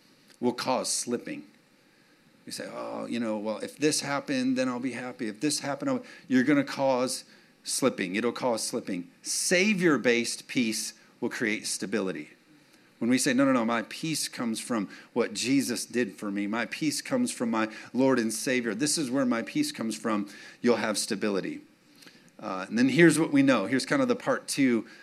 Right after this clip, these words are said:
uh, to this, is once you've learned that you have peace on the inside of you and the gospel of peace is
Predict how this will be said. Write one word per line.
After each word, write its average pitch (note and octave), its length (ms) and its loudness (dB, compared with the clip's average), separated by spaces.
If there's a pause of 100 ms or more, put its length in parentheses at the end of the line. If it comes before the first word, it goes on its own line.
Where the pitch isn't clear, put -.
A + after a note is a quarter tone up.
(140)
uh, A2 140 -6
to - 200 -8
this, A2 440 -2 (320)
is A#2 420 2
once D3 380 2
you've D3+ 160 -2
learned C3 480 4
that A#2+ 180 -2
you C3+ 120 2
have B2 340 -2
peace C#3+ 420 0
on A#2+ 140 0
the A#2+ 140 0
inside B2 480 -2
of B2+ 100 -4
you C#3 260 2
and A2 300 -6
the A#2 100 -6
gospel B2 540 -6
of A#2 140 -8
peace C3+ 280 -4
is A#2 140 -8